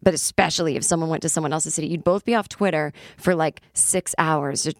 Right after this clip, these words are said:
six to twelve hours. And people would tweet, "Oh, I think these two are hooking up 'cause they, they both haven't tweeted in six to twelve hours." That's how simple Twitter used to be and how fun it used to be. Now, I couldn't,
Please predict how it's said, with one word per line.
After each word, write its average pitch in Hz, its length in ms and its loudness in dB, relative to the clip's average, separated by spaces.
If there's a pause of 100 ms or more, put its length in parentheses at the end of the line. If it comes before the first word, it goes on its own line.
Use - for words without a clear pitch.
(140)
six - 360 0
to 196 100 -2
twelve 170 260 2
hours. 156 300 0
And 165 160 -4
people 220 300 -2
would 202 140 0
tweet, 220 360 0 (320)
"Oh, 226 580 6
I 185 220 2
think 214 220 -2
these 208 260 0
two 185 160 4
are 196 120 2
hooking 196 340 2
up 202 120 0
'cause 175 180 -2
they, 185 260 0 (320)
they 196 100 8
both 202 240 4
haven't 185 280 0
tweeted 202 360 0
in 165 100 0
six 175 220 -2
to 170 80 -4
twelve 170 240 2
hours." 160 180 0
That's 262 220 2
how 339 140 2
simple - 720 2 (340)
Twitter 202 440 2 (120)
used 196 240 -2
to 190 60 2
be 180 120 2
and 160 100 0
how 185 140 2
fun 208 380 0
it 175 100 -2
used 160 220 -2
to 175 60 0
be. 175 160 2
Now, 226 320 4 (260)
I 269 80 6
couldn't, 339 480 -2